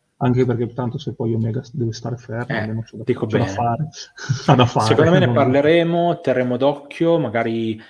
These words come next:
Speaker 2: attraverso anche Roberto, che magari è più, eh, diciamo, è più facile, riesca ad attivarsi per quanto riguarda l'ascolto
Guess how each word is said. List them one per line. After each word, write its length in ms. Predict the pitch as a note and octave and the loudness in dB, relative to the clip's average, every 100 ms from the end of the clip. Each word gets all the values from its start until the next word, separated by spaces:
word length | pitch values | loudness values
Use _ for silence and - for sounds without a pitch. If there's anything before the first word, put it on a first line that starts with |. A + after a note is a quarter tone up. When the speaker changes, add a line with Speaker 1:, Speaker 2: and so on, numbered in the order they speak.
| - - | -20 -14
Speaker 2:
attraverso 520 | G#2+ A2+ A#2 A2+ A#2 | -6 -4 -4 -6 -8
anche 580 | A2+ G#2+ A2 G#2+ G#2+ G#2 | -8 -6 -6 -6 -6 -8
Roberto, 800 | A2 A#2 A2+ A2 - G#2+ G2+ - | -6 -6 -6 -8 -8 -8 -8 -8
che 400 | G#2 G2+ F#2 F2+ | -10 -8 -12 -16
magari 340 | G#2+ G#2 G#2 | -12 -10 -8
è 140 | G2 - | -10 -12
più, 420 | - A2 A2 A2 G#2+ _ - _ - | -8 -8 -8 -14 -18 _ -20 _ -20
eh, 60 | |
diciamo, 260 | G#2+ A2 G2+ | -14 -8 -8
è 40 | - | -8
più 120 | - | -4
facile, 480 | C#3 C3 - G#2+ G#2+ | -2 -2 -4 -6 -4
riesca 280 | A2 - A2 | -6 -6 -6
ad 60 | |
attivarsi 640 | A2 - A2+ G#2+ G#2+ - A2+ | -6 -6 -6 -4 -6 -6 -8
per 140 | G#2 | -8
quanto 220 | G#2 G#2+ | -10 -10
riguarda 380 | G#2+ G#2 G2+ G2+ G2+ | -8 -8 -6 -6 -6
l'ascolto 800 | G2 - - A#2 A2 A2+ G#2 | -8 -10 -6 -4 -4 -4 -6